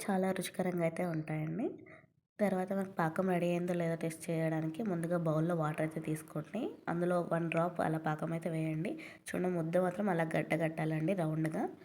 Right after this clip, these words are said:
అప్పుడే మనకి పాకం రెడీ అయినట్టు తెలుస్తుంది. దాని తర్వాత ముందుగా నానబెట్టుకున్న బియ్యం పిండి అయితే ఉంది కదండి, దాన్ని ఇప్పుడు ఆ పాకంలో చాలా బాగా కలపాలండి. మెత్తగా కలపాలి పిండి మాత్రం ఖచ్చితంగా.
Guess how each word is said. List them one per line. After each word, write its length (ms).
అప్పుడే 260
మనకి 280
పాకం 340
రెడీ 180
అయినట్టు 280
తెలుస్తుంది. 640
దాని 180
తర్వాత 260
ముందుగా 440
నానబెట్టుకున్న 600
బియ్యం 300
పిండి 260
అయితే 260
ఉంది 200
కదండి, 440
దాన్ని 480
ఇప్పుడు 220
ఆ 40
పాకంలో 540
చాలా 300
బాగా 380
కలపాలండి. 640
మెత్తగా 400
కలపాలి 500
పిండి 280
మాత్రం 360
ఖచ్చితంగా. 560